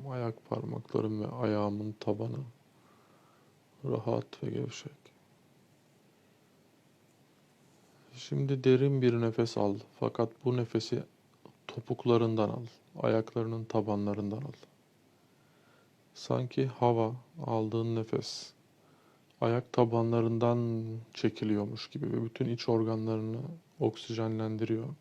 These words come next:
Ciğerlerine geliyormuş gibi düşün. Ayak tabanlarından nefes al. Ver.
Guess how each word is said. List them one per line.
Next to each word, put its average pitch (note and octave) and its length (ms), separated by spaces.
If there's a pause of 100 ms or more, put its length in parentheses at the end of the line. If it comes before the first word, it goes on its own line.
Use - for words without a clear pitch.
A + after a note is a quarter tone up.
(840)
Ciğerlerine A2 600
geliyormuş A2 520
gibi A#2 220
düşün. - 260 (2750)
Ayak B2 300
tabanlarından A#2 840
nefes A2+ 360
al. A2 200 (3000)
Ver. A#2+ 560